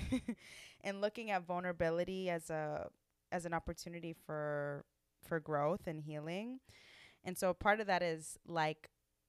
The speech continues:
talking about the things that I'm comfortable talking about, which is, you know,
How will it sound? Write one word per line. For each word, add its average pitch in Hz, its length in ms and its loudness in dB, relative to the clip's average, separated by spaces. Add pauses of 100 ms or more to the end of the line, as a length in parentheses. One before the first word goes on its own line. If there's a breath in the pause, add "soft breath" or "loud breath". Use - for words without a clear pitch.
(160)
talking 269 380 6
about 180 380 6
the 180 100 2
things 208 320 -2
that 180 100 4
I'm 170 160 4
comfortable 165 480 0
talking - 380 -4
about, 58 280 -8 (380)
which 190 260 4
is, 175 440 -2
you 185 160 -2
know, 143 280 2